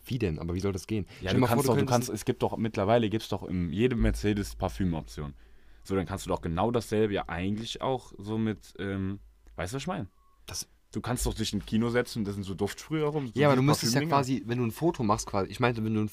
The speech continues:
Speaker 1: wenn du einen
Speaker 2: Ach
Speaker 1: Geruch
Speaker 2: so, ach
Speaker 1: aufnehmen
Speaker 2: so,
Speaker 1: könntest,
Speaker 2: okay.
Speaker 1: dass du quasi den Geruch aufnimmst und den dann bei Abspielen des
Speaker 2: Wie,
Speaker 1: Fotos
Speaker 2: wie
Speaker 1: oder
Speaker 2: mit dem
Speaker 1: Videos
Speaker 2: Handy
Speaker 1: abgeben,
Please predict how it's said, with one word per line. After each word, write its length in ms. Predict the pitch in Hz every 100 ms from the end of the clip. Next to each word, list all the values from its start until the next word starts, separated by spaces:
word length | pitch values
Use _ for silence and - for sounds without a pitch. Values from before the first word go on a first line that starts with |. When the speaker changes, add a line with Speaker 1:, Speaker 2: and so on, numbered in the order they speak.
| -
Speaker 1:
wenn 140 | 107
du 60 | 107
einen 40 |
Speaker 2:
Ach 40 | 104
Speaker 1:
Geruch 100 | 117
Speaker 2:
so, 80 | 180
ach 40 |
Speaker 1:
aufnehmen 280 | 190 - 98
Speaker 2:
so, 60 | 95
Speaker 1:
könntest, 320 | 113 85 87 101
Speaker 2:
okay. 80 | - - - - -
Speaker 1:
dass 160 | 101
du 60 | 101
quasi 260 | 110 107
den 140 | 107 107
Geruch 200 | 104 104
aufnimmst 420 | 101 139 170 170
und 140 | 92 110
den 100 | 143
dann 160 | 143
bei 160 | 120 -
Abspielen 400 | - - - 131
des 120 | 117
Speaker 2:
Wie, 60 | 113
Speaker 1:
Fotos 220 | 131 -
Speaker 2:
wie 40 |
Speaker 1:
oder 100 | 131
Speaker 2:
mit 80 | 131
dem 40 | 113
Speaker 1:
Videos 140 | 139
Speaker 2:
Handy 160 | 139
Speaker 1:
abgeben, 100 | 123